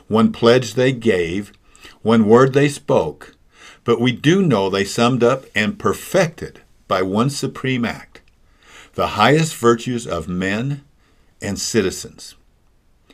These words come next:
For love of country, they accepted death and thus resolved all doubts and made immortal their patriotism and their virtue. Memorial Day.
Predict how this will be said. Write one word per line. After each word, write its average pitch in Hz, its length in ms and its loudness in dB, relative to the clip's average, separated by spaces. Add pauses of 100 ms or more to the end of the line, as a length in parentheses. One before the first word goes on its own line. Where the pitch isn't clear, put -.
(280)
For 92 200 -4
love 117 280 4
of 165 160 0
country, 113 440 -2
they 98 240 0
accepted 95 840 -6
death 98 500 -4
and 80 140 -10
thus 104 260 -4
resolved 92 520 -4
all 104 260 -2
doubts 82 520 -8 (720)
and 95 180 -6
made 98 280 -2
immortal 110 560 -2
their 87 280 -2
patriotism 87 1040 -6 (640)
and 90 160 -10
their 92 140 0
virtue. 82 480 -6 (3500)
Memorial 92 480 0
Day. 71 300 -14